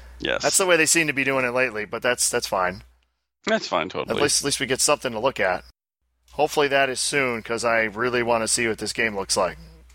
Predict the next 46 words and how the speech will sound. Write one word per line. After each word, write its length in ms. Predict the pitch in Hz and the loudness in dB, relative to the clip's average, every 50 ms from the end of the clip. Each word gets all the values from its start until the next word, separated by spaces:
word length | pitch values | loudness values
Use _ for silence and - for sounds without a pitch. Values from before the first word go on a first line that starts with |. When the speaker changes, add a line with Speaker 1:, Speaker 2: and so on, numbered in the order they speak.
| - - | -14 -6
Speaker 2:
Well, 180 | - 98 90 - | -4 -4 -2 -2
it 140 | - 117 - | -4 -4 -2
plays 340 | - 180 170 165 147 - | 0 2 2 2 2 0
like, 260 | 123 120 104 95 - - | -2 -2 -4 -4 -4 -6
I 100 | 92 90 | -8 -8
should 180 | - - - | -8 -8 -4
say. 300 | - - - - - - - - _ _ _ _ | -4 -4 -4 -4 -6 -8 -12 -20 _ _ _ _
Speaker 1:
Well, 120 | - - 127 | 0 2 2
you, 100 | 120 107 | 2 2
'cause 160 | - 107 98 | 0 -6 -4
you 60 | 98 | -2
gotta, 180 | 98 95 95 95 | 0 0 2 2
got, 220 | 95 85 - - _ _ _ | 2 0 -2 -4 _ _ _
you 120 | - 110 110 | -4 0 2
got 100 | 107 92 | 2 2
a 60 | 87 | 0
pocket 420 | - - 131 127 127 - - 113 | -2 0 2 2 2 0 -4 -12
full 340 | - _ - 135 131 131 120 | -12 _ -4 -2 0 2 2
of 140 | 110 - _ | 0 0 _
quarters 480 | - - 135 131 135 120 117 113 110 | -4 -2 2 2 2 4 2 2 2
and 200 | 123 127 131 131 | 2 2 2 2
you're 140 | 117 110 107 | 2 2 0
headed 480 | 104 101 131 139 135 117 113 107 104 - | 0 2 2 2 2 2 0 -4 -4 -6
to 140 | - 139 127 | -6 -6 -2
buy 260 | 113 113 107 107 110 | 0 2 4 4 4
a 320 | 127 143 147 147 151 151 | 4 4 4 4 2 2
game. 800 | 143 139 143 143 143 143 147 151 151 151 156 151 151 151 156 156 - _ _ _ _ _ _ _ _ _ _ _ | 0 0 2 2 2 4 4 2 2 2 2 2 0 -2 -4 -6 -8 _ _ _ _ _ _ _ _ _ _ _
Speaker 2:
No. 760 | - 113 113 117 117 120 120 123 127 135 143 143 135 120 - - - - - _ _ _ _ _ - | -20 -20 -18 -16 -10 -4 -2 -2 2 2 2 2 2 0 -2 -8 -20 -20 -20 _ _ _ _ _ -4
I 100 | 117 120 | -4 -4
do 140 | 113 131 | -2 -2
not 200 | 143 151 156 165 | 0 2 2 4
have 220 | 156 160 165 160 - | 6 4 4 4 2
Pac-Man 540 | - 156 151 147 143 - 151 147 147 147 135 | 2 4 4 4 2 0 0 2 2 2 0
fever. 580 | - - 147 135 131 117 104 117 110 107 107 | 0 0 2 2 2 0 0 -2 -2 0 0
I 140 | 101 107 113 | 0 0 0
am 100 | 117 117 | 0 0
not 260 | 117 120 127 127 - | 0 0 0 0 0
Buckner 400 | - 123 120 - - 120 120 117 | 2 2 2 2 2 0 0 0
and 100 | 117 113 | 0 0
Garcia. 640 | 110 117 107 107 - - - 117 104 92 85 - - - - - - - - | 2 2 2 2 0 0 0 0 0 0 -2 -4 -8 -16 -20 -20 -20 -20 -2
Props 240 | - 113 107 - | 0 0 0 0
for 160 | - - 117 104 | -2 -4 -2 -2
anyone 320 | 113 120 117 113 113 110 | 0 0 0 0 0 -2
who 100 | 113 113 | 0 -2
would 100 | 110 104 | -2 0
remember 380 | 110 110 110 110 107 104 113 | -2 0 0 0 -2 -2 -4